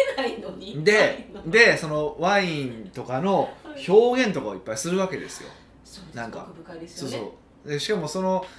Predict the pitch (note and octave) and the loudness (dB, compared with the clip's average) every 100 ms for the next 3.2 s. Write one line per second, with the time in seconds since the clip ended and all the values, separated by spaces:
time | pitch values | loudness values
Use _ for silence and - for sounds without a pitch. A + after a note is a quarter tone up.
0 | - - - G#3 A3+ A3 B3 B3+ B3+ B2+ | -20 -18 -6 -4 -2 -2 0 0 0 0
1 | G#2+ F#2 D#2 - - B2+ A2 F#2+ G2 G2 | -2 -2 -6 -16 -14 -10 -8 -8 -10 -12
2 | - - - - - G#2 G2+ C3+ F3+ G3+ | -14 -20 -20 -20 -12 -8 -8 -4 0 2
3 | F#3+ F#3+ | 2 0